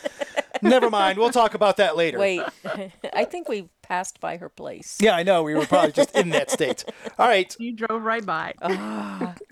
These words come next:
Speaker 1: So, Luna, thank you very much for joining us today. The book is Exploring Anal Pleasures, A Submissive Guide to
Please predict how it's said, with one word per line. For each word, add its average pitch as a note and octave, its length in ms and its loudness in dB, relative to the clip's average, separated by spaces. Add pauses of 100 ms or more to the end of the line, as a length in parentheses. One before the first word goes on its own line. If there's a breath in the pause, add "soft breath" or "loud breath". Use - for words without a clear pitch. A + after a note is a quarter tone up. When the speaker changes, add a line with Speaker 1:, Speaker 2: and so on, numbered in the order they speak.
Speaker 1:
So, A#3+ 220 6
Luna, A#3 260 6
thank B3 200 2
you A3 60 -8
very A#3+ 120 4
much A3+ 240 2
for G#3+ 100 -2
joining A3+ 360 4
us G#3+ 100 0
today. G3+ 440 4 (140)
The F3+ 280 0 (100)
book A3 260 4
is F3+ 200 4
Exploring A3 760 0
Anal G3+ 240 4
Pleasures, F3 500 2
A C#3 40 -4
Submissive D#3+ 420 0
Guide F3+ 300 4
to D#3+ 140 -6